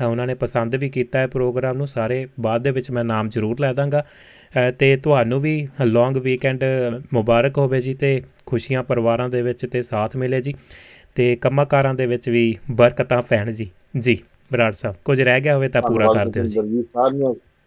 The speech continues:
Speaker 2: ਸਾਰੀਆਂ ਸ਼ਖਸੀਅਤਾਂ ਦਾ ਜੀ, ਅਹ, ਬਹੁਤ ਬਹੁਤ ਧੰਨਵਾਦ। ਗੁਰਫਤਿਹ
Speaker 1: ਜੀ।
Speaker 2: ਜੀ। ਸਾਰਿਆਂ ਨੂੰ,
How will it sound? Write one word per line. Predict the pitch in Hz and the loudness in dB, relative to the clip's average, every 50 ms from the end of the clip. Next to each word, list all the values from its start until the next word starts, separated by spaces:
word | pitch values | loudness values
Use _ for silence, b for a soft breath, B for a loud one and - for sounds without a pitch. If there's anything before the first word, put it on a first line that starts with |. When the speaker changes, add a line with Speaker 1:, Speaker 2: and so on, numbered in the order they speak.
| _ _ | _ _
Speaker 2:
ਸਾਰੀਆਂ | 117 110 123 123 131 131 123 | -2 -2 0 0 -2 -4 -4
ਸ਼ਖਸੀਅਤਾਂ | - - - - - - 113 117 113 - 117 117 | -4 -6 -8 -8 -10 -8 -8 -8 -8 -8 -8 -6
ਦਾ | 113 110 110 110 | -4 -4 -4 -4
ਜੀ, | 107 101 _ _ _ _ _ _ _ _ _ _ _ _ _ _ _ - | -6 -10 _ _ _ _ _ _ _ _ _ _ _ _ _ _ _ -14
ਅਹ, | 98 98 98 95 | -10 -8 -8 -6
ਬਹੁਤ | 95 92 107 113 110 110 | -2 0 0 0 0 0
ਬਹੁਤ | 110 107 107 110 107 95 - - - - _ _ _ _ _ _ _ _ _ _ _ _ _ _ | -2 0 0 0 0 -4 -8 -14 -16 -18 _ _ _ _ _ _ _ _ _ _ _ _ _ _
ਧੰਨਵਾਦ। | - 101 104 104 104 101 101 98 104 107 120 120 - _ _ _ _ - | -10 -8 -4 0 2 4 4 4 4 4 2 0 -2 _ _ _ _ -6
ਗੁਰਫਤਿਹ | 95 104 - 117 110 113 107 | -2 0 0 2 2 0 0
Speaker 1:
ਜੀ। | 101 117 117 117 113 | 2 2 2 2 2
Speaker 2:
ਜੀ। | 113 120 120 117 _ _ _ _ _ _ _ _ _ _ | 0 -2 -4 -6 _ _ _ _ _ _ _ _ _ _
ਸਾਰਿਆਂ | - 107 113 120 127 127 123 117 | 0 2 4 6 6 6 6 6
ਨੂੰ, | 117 113 113 110 113 110 110 | 4 0 0 0 -2 -2 -6